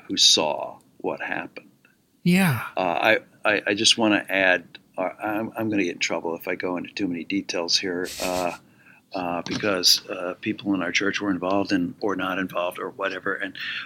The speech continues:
Speaker 1: but, but there's much to learn about a theology of presence and, and recognizing when God's at work and inviting and ma-,
Speaker 2: Yes.
Speaker 1: into a conversation bigger than just what happened on that,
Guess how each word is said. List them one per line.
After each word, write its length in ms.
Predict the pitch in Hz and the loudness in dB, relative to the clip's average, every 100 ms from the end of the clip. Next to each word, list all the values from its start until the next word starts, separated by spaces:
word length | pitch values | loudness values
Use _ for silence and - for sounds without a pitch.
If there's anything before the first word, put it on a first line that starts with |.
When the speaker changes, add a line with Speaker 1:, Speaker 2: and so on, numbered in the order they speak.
| - | -2
Speaker 1:
but, 280 | 117 117 - 127 | 0 0 -2 4
but 240 | 117 - - - - | 4 2 -12 -10 2
there's 340 | 123 123 117 | 6 6 6
much 480 | 117 127 147 151 - | 4 6 8 10 8
to 100 | 131 | 4
learn 460 | 107 110 101 90 90 | 0 0 0 -2 -4
about 360 | 85 98 95 | -4 0 0
a 60 | 92 | 0
theology 540 | - 104 98 95 - | 0 2 2 0 -2
of 120 | 90 - | -6 -4
presence 640 | 110 101 87 82 - - | 0 2 0 2 2 2
and, 240 | 113 92 - - - - - - | 0 -8 -10 -18 -18 -18 -10 -2
and 380 | 104 101 101 113 | 0 2 2 4
recognizing 840 | 135 160 147 107 95 92 95 92 | 4 4 2 2 2 2 0 0
when 100 | 87 | -4
God's 380 | 85 95 92 - | 0 2 2 -2
at 80 | - - | -8 -6
work 460 | 90 78 - - - - _ _ _ _ | -6 -6 -10 -14 -14 -16 _ _ _ _
and 100 | 107 | -2
inviting 580 | 92 92 101 95 98 - - _ _ _ _ - - - | -2 0 0 0 -2 -8 -14 _ _ _ _ -10 -10 2
and 280 | 156 139 123 | 6 6 6
ma-, 40 | 104 | 4
Speaker 2:
Yes. 280 | - - - | 2 0 -2
Speaker 1:
into 320 | 101 - 87 | 2 2 0
a 60 | |
conversation 880 | - 107 98 95 - 90 87 - 85 - | -2 0 0 4 4 6 4 4 2 -4
bigger 460 | 104 92 90 82 - _ _ _ _ - | -2 0 0 -2 -8 _ _ _ _ -8
than 100 | 87 | -2
just 240 | 95 - | 2 2
what 100 | 98 | 0
happened 380 | - 90 - 87 | -2 -4 -2 -4
on 140 | 85 | -4
that, 160 | 87 | -6